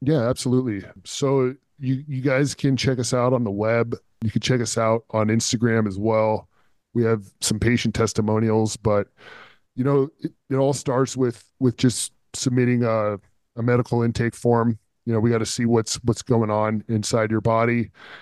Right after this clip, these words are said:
And then it, it would just be a sh-, you know, short consultation with the doctor. We'll analyze everything, figure out whether or not you're a candidate. You may not be a candidate. And, you know, once, once we figure out the protocol, we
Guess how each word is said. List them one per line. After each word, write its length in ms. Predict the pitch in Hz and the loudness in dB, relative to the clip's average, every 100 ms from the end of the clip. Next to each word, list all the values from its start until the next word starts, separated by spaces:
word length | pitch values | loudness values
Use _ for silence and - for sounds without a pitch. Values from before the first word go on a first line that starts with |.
| - _ - | -20 _ -4
And 220 | 117 117 | 0 2
then 260 | 113 113 | 2 2
it, 160 | 117 113 - | 0 -2 0
it 100 | 117 | -2
would 180 | 120 110 | 0 -4
just 180 | 113 | -4
be 140 | - 117 | 2 2
a 40 | |
sh-, 100 | 104 _ - | 0 _ -8
you 120 | 131 | -2
know, 120 | 113 | 0
short 320 | 104 143 139 - | 0 0 0 0
consultation 880 | 127 123 123 - 117 113 123 113 104 - _ _ - | -2 0 -2 -2 -2 0 0 0 -2 -8 _ _ -2
with 120 | 113 | -2
the 60 | 110 | 0
doctor. 640 | 117 110 110 117 113 104 | 0 0 0 0 0 -2
We'll 380 | 110 113 107 104 - | 0 2 2 -2 -4
analyze 440 | 117 120 113 117 | 0 2 2 0
everything, 560 | 120 113 117 113 107 104 _ | 0 -2 -2 -2 0 -2 _
figure 240 | 139 139 139 | -2 0 0
out 100 | 131 | 2
whether 260 | 143 151 | 2 2
or 60 | 143 | 2
not 220 | 131 131 | 0 0
you're 120 | 135 | -2
a 40 | 113 | -2
candidate. 500 | - 131 135 139 135 | -2 0 2 2 0
You 80 | |
may 140 | 120 147 | 0 0
not 260 | 139 151 | 0 -2
be 120 | 143 113 | -2 -4
a 40 | |
candidate. 540 | - 113 104 104 104 _ _ _ 120 | -2 -2 0 2 0 _ _ _ -4
And, 580 | 117 113 110 107 104 - - _ _ _ - | 0 2 0 0 -2 -2 -20 _ _ _ -8
you 80 | 120 | -2
know, 120 | 113 | 0
once, 520 | 117 131 123 - - | 2 2 0 -4 -6
once 280 | 123 127 - | 0 0 2
we 80 | 123 | -2
figure 300 | - 123 127 | -2 -2 0
out 140 | 127 | 0
the 60 | 117 | -2
protocol, 760 | - 127 135 - 131 135 131 _ _ - | -2 0 0 0 -2 -2 -4 _ _ -4
we 420 | 110 113 110 110 | 0 2 2 2